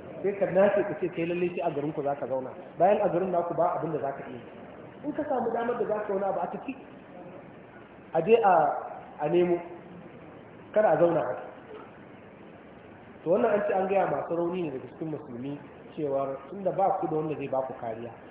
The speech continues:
Ko san farkon musulunci idan kana da dangi sai ka fito ka ce kai musulmi ne ko ba yadda za a yi da kai. Ƴan uwanka duk da ba musulmi bane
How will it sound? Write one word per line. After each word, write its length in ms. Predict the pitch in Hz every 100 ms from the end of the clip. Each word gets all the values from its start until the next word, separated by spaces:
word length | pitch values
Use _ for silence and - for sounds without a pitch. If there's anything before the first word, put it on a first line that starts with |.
| -
Ko 120 | - 208
san 160 | 226
farkon 320 | 220 226 226 233
musulunci 560 | 220 226 233 196 160 - - -
idan 260 | 170 180 240
kana 240 | 262 247 202
da 80 | 165
dangi 380 | 165 190 151 - - - - - - - - -
sai 100 | - 214
ka 80 | 196
fito 320 | 196 165 202 202 -
ka 80 | 170 -
ce 200 | - 185 -
kai 220 | 214 226
musulmi 380 | 185 170 156 196
ne 100 | 175
ko 100 | 185
ba 140 | 185 185
yadda 160 | 180 175
za 80 | 160
a 40 |
yi 80 | 156
da 80 | -
kai. 200 | - - - - - - -
Ƴan 120 | 254
uwanka 260 | 277 285 277
duk 160 | 226 -
da 80 |
ba 160 | 254 208
musulmi 300 | 202 185 180
bane 160 | 202